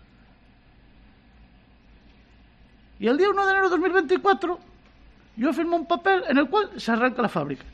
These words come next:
Y el coa también lo ha firmado. Y cada uno es responsable de lo que firma. Otra cuestión es que nosotros queramos meter todo esto en un debate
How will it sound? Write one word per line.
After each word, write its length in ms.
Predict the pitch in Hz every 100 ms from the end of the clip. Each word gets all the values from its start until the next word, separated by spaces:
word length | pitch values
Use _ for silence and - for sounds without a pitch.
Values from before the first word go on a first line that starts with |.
| - - - -
Y 80 | 254
el 120 | 311
coa 160 | 381 403
también 200 | 381 381
lo 60 |
ha 40 | 381
firmado. 420 | 349 381 190 - - - - - - -
Y 120 | - 240
cada 200 | 294 330
uno 180 | 403
es 60 | 359
responsable 440 | 302 311 320 339
de 40 | 294
lo 80 | 202
que 120 | 147
firma. 340 | 131 113 110 - - - - - - - - - _ - - - - - - - - - - -
Otra 280 | 254 370 311
cuestión 380 | 339 - 370 359
es 80 |
que 80 | 277
nosotros 280 | 240 294 320
queramos 460 | - 247 320 330 - - - - - _ _
meter 360 | - 180 247 247
todo 320 | 254 233 233
esto 460 | 240 240 269 254 185
en 140 | 170
un 240 | 202 208
debate 520 | 196 208 233 233 247